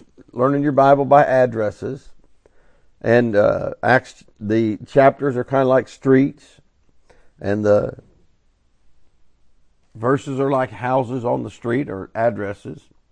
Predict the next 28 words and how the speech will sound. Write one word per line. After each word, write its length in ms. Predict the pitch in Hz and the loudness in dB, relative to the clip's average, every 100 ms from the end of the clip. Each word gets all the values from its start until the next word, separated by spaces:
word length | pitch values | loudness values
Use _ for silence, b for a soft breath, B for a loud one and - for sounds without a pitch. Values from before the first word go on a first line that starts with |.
| _ _ _ _ _ - | _ _ _ _ _ -10
In 100 | 113 | 0
Acts 240 | 143 180 - | 2 2 0
chapter 380 | 170 170 151 | 2 2 0
nine, 560 | 165 165 147 135 143 139 _ _ _ _ _ - | -2 2 2 0 -2 -6 _ _ _ _ _ -10
the, 180 | 107 120 | -6 -4
one 200 | 135 143 | -2 0
of 60 | |
the 80 | 127 | 0
main 680 | 123 165 180 170 165 139 - | 2 2 2 0 -2 -6 -8
things 500 | 151 156 143 147 113 | -2 -2 -2 -4 -6
on 240 | 127 123 | -6 -4
this 180 | 160 - | -6 -8
street 460 | - 120 117 123 _ _ _ - | -8 -6 -6 -8 _ _ _ -8
that 140 | 117 | -2
happens 460 | 120 120 131 123 - | -2 -4 -8 -12 -8
is 480 | 127 127 135 120 _ _ _ _ _ _ _ _ _ _ _ _ _ _ _ - | -4 -2 -2 -6 _ _ _ _ _ _ _ _ _ _ _ _ _ _ _ -16
the 400 | 110 117 117 113 - | -6 -4 -4 -6 -12
salvation, 1000 | - 113 117 135 170 - 156 156 143 _ _ _ _ _ _ _ | -8 -4 0 2 2 0 -6 -8 -14 _ _ _ _ _ _ _
the 160 | 95 98 | -14 -12
arrest 560 | 95 104 143 160 - - | -8 -2 -2 -2 -6 -20
spiritually 640 | - 156 156 - 135 139 - | -8 -2 -2 -4 -10 -8 -4
of 360 | 123 120 - | -4 -4 -10
the 120 | 104 | -8
Apostle 480 | 113 - 113 113 104 | -8 -6 -6 -6 -8
Paul, 320 | 101 113 101 | -6 -4 -4
Saul 320 | 98 107 107 98 | -8 -8 -8 -8
of 80 | |
Tarsus. 580 | - 123 107 - - _ | -6 -4 -6 -12 -20 _